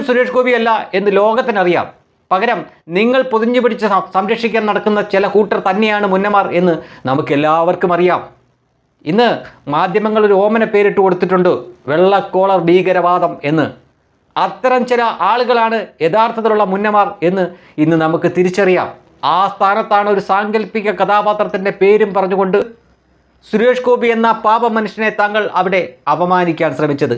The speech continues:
കാലം ഒന്നിനും മറുപടി കൊടുക്കാതെ കടന്നു പോയിട്ടില്ല മിസ്റ്റർ പൊട്ടാസ്. താങ്കൾക്ക് ആർജവം ഉണ്ടായിരുന്നോ നേരിട്ട് വരാൻ, മീഡിയയെ ഫേസ് ചെയ്യാൻ? ഒരു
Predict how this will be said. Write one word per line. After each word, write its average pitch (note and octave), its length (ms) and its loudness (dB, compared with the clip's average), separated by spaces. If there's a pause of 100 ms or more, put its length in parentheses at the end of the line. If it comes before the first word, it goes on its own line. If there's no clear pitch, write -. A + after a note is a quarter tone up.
(220)
കാലം F3+ 360 2 (380)
ഒന്നിനും G3+ 460 2 (340)
മറുപടി F3 520 2 (220)
കൊടുക്കാതെ E3+ 640 0 (140)
കടന്നു F3 400 0 (120)
പോയിട്ടില്ല F3 680 2 (100)
മിസ്റ്റർ D3+ 300 0 (540)
പൊട്ടാസ്. D3 440 -2 (1080)
താങ്കൾക്ക് A3+ 380 0
ആർജവം B3+ 360 0
ഉണ്ടായിരുന്നോ A3 420 0
നേരിട്ട് F3+ 280 0
വരാൻ, D#3 180 -2 (420)
മീഡിയയെ D#3+ 400 2
ഫേസ് D#3 240 -2
ചെയ്യാൻ? C3+ 240 0 (760)
ഒരു A#3 140 4